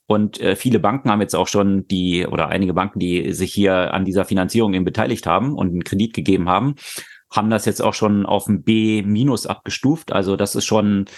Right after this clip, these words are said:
ein sehr schlechtes Rating. Also sie erwarten jetzt hohe Verluste auch, also glauben auch nicht mehr dran, dass sie überhaupt, äh, das ganze Geld, was sie jetzt Elon geliehen haben, überhaupt noch zurückbekommen werden.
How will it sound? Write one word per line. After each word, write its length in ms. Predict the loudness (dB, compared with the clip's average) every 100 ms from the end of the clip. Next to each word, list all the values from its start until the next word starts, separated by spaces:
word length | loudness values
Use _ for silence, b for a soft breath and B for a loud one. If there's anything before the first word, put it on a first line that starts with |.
| B -8
ein 320 | -2 0 -2 -2
sehr 260 | 2 2
schlechtes 440 | 2 -2 0 -2 0
Rating. 420 | 0 0 -2 -2
Also 300 | 0 2 0
sie 260 | 0 0
erwarten 920 | 0 2 2 2 0 0 2 -2 -4 _ -2
jetzt 400 | -2 -2 -2 2
hohe 180 | 2
Verluste 460 | 2 0 0 0 0
auch, 260 | 2 0 -4
also 340 | -2 -2 -4 0
glauben 240 | 0 2
auch 80 | 0
nicht 160 | 0
mehr 80 | -2
dran, 240 | 0 0 0
dass 140 | -2
sie 80 | 0
überhaupt, 480 | 0 0 -4 -12 -6
äh, 280 | -2 -2
das 280 | -2 -4 -2
ganze 240 | -2 -2 0
Geld, 220 | 0 0
was 120 | 0
sie 60 | 0
jetzt 180 | -2
Elon 180 | -2 0
geliehen 400 | 0 0 0 0
haben, 220 | 0 -2
überhaupt 240 | 0 0 0
noch 140 | -6
zurückbekommen 500 | -2 -2 -2 -2 0
werden. 260 | 0 -2